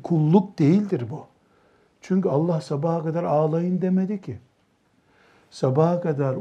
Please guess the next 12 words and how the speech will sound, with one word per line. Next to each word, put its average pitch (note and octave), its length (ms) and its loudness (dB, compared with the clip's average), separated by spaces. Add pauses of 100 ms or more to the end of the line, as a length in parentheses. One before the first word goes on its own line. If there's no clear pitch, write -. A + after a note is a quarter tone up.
uyuyabilirsiniz, D3 1200 -2 (460)
yeter F#3 340 2
ki F#3+ 100 -6
sabah D#3 340 0
namazını D#3 540 -2
kaçırmayın." B2+ 540 -6
buyurdu. - 480 -20 (2750)
Sabah G#3 340 6
namazını F3 500 2
kıldıktan F#3+ 540 0
sonra E3 340 -2
da C3 180 -4